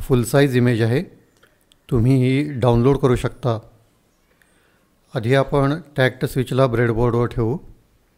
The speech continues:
याला फक्त एका तऱ्हेनेच बसवता येते. याला ब्रेडबोर्डच्या मधोमध असलेल्या स्लॉटवर बसवावे लागते.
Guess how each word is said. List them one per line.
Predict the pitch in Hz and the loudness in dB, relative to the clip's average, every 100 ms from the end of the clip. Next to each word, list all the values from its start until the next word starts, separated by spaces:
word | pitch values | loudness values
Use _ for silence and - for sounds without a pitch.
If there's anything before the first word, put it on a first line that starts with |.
| _ _ _ _ _ _ _ _ _ | _ _ _ _ _ _ _ _ _
याला | 127 127 147 | 2 4 4
फक्त | 147 131 - | 4 0 2
एका | 147 143 151 123 143 143 | 4 6 4 2 2 2
तऱ्हेनेच | 143 123 143 151 | 2 4 4 2
बसवता | 127 123 110 | 0 0 0
येते. | 113 110 143 185 _ _ _ _ _ _ _ _ _ _ _ _ _ _ - | 0 0 -2 -4 _ _ _ _ _ _ _ _ _ _ _ _ _ _ -2
याला | 123 123 131 | 0 4 2
ब्रेडबोर्डच्या | 113 123 117 123 117 - 131 127 | 2 0 0 0 -2 0 2 2
मधोमध | 123 120 113 123 135 | 2 2 2 2 2
असलेल्या | 135 - 120 120 | 0 0 0 0
स्लॉटवर | 131 127 113 113 120 | -2 -2 0 0 0
बसवावे | 117 113 117 110 | -2 -2 -4 -2
लागते. | 107 - 135 | -6 -8 -8